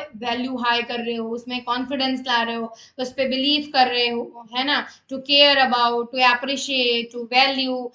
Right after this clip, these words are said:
इसके लिए हम set stores buy का प्रयोग करते हैं। हाँ जी, good evening, good evening Ved Sharma, good evening बेटा।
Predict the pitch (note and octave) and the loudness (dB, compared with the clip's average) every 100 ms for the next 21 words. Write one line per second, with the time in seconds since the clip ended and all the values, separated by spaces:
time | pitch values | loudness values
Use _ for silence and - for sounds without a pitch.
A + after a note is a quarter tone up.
0 | - - C4+ - C#4 B3+ A#3+ A#3+ C4 C#4+ | -16 -8 -8 -4 -4 -2 -4 -6 -8 -10
1 | - C#4+ D4 C#4+ - - B3+ B3+ G#3 A3+ | -2 0 0 -4 -12 -8 -4 -4 -4 -2
2 | A3+ A3+ A#3+ B3 B3 A3 A#3+ C4+ - B3+ | -2 -2 -2 -2 -2 -4 -4 -6 -2 -2
3 | A3+ C4+ C4+ A3+ A3+ A3+ _ _ _ _ | -2 -8 -10 -8 -10 -12 _ _ _ _
4 | _ B3+ B3+ A#3+ C#4 D4+ D#4 D4 B3 A#3 | _ -4 -2 -4 -2 0 0 -2 -4 -4
5 | B3 C4+ D4 D4+ B3+ A#3+ B3+ A#3 A#3 B3 | -4 -4 -4 -2 -2 -2 -4 -4 -2 -2
6 | E4+ C#4 B3+ B3+ B3+ B3 A#3 A#3 A3 | -4 -4 -2 -2 -4 -4 -6 -4 -6